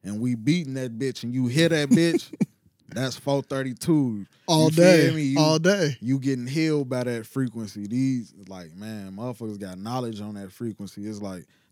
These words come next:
Speaker 1: that's a healing frequency for real.
Speaker 2: So you chose that as the name, I'm assuming, 'cause you keep accentuating the healing part, because of that relation to music and healing?
Speaker 1: Yeah, because that's what we need right now.
Speaker 2: That's
Speaker 1: You
Speaker 2: what's
Speaker 1: already
Speaker 2: up,
Speaker 1: know,
Speaker 2: man.
Speaker 1: like,
Speaker 2: I
Speaker 1: the
Speaker 2: respect that.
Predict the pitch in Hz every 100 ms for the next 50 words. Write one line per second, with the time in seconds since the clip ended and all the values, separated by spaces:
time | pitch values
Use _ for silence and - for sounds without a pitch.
0 | - 95 110 98 95 117 113 101 - 120
1 | 107 101 - 98 95 95 113 113 104 90
2 | _ - 175 165 160 - - 196 185 202
3 | - 185 175 170 170 165 151 151 156 170
4 | 170 160 147 139 151 156 - 190 196 170
5 | 143 147 147 156 151 156 160 151 - 160
6 | 156 147 143 160 160 147 156 143 143 147
7 | 156 151 160 170 160 175 151 156 156 151
8 | 156 151 160 165 151 151 160 160 156 147
9 | 165 190 214 233 - - 95 202 220 -
10 | 110 92 87 - 95 87 71 _ _ _
11 | - 90 90 92 87 87 90 101 101 87
12 | 87 87 92 90 - _ - 135 139 131
13 | 127 135 160 139 139 139 147 151 143 151
14 | 131 175 185 165 143 120 120